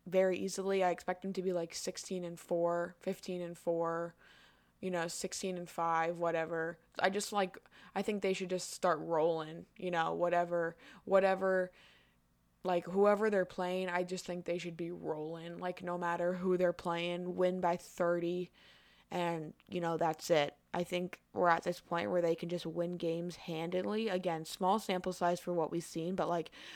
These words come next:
some nights they're just put on a masterclass, and I'm like, "This is Clippers basketball, ball movement."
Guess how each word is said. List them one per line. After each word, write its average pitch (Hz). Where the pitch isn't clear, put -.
some 226
nights 254
they're 202
just 185
put 196
on 175
a 160
masterclass, 151
and 175
I'm 175
like, 165
"This 208
is 180
Clippers 180
basketball, 180
ball 175
movement." 175